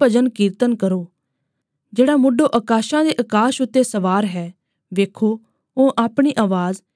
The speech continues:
ਇੱਕ ਜ਼ੋਰ ਵਾਲੀ ਆਵਾਜ਼ ਸੁਣਾਉਂਦਾ ਹੈ। ਤੁਸੀਂ ਪਰਮੇਸ਼ੁਰ ਦੀ ਸਮਰੱਥਾ ਨੂੰ ਮੰਨੋ,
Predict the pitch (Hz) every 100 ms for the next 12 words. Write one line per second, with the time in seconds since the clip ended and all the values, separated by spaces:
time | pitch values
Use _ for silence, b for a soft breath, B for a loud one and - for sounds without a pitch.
0 | _ _ 285 - 254 226 269 294 285 294
1 | - 214 208 233 - 202 180 180 208 185
2 | 170 160 _ _ _ _ - 247 277 262
3 | 240 226 233 285 277 285 254 208 202 208
4 | 269 262 214 190 214 175